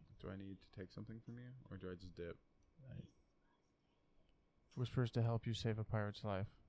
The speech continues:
Speaker 2: Uh, you should probably wait. Okay, never mind. She had nothing important to say after that. "The prisoner is waiting."
Speaker 1: Uh, the prisoner is Jack Sparrow,
Speaker 2: "And
Speaker 1: I
Speaker 2: our
Speaker 1: assume.
Speaker 2: time is trickling away."
Speaker 1: He's supposed, he's gonna be on our
Speaker 2: Ooh,
Speaker 1: boat. He's
Speaker 2: why is your
Speaker 1: gonna
Speaker 2: ship red?
Speaker 1: I,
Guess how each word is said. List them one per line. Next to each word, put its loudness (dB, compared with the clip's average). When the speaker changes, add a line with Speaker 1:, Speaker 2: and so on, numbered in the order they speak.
Speaker 2:
Uh, 12
you 12
should 12
probably 12
wait. 10
Okay, 12
never 12
mind. 10
She 8
had 10
nothing 12
important 8
to 2
say 4
after 2
that. 0
"The 2
prisoner 12
is 10
waiting." 12
Speaker 1:
Uh, -10
the -2
prisoner 10
is 6
Jack 2
Sparrow, 0
Speaker 2:
"And 12
Speaker 1:
I 12
Speaker 2:
our 12
Speaker 1:
assume. 8
Speaker 2:
time 12
is 12
trickling 8
away." 10
Speaker 1:
He's 4
supposed, 2
he's 4
gonna 8
be 12
on 12
our 12
Speaker 2:
Ooh, 12
Speaker 1:
boat. 12
He's 6
Speaker 2:
why 12
is 12
your 10
Speaker 1:
gonna 12
Speaker 2:
ship 10
red? 12
Speaker 1:
I, 6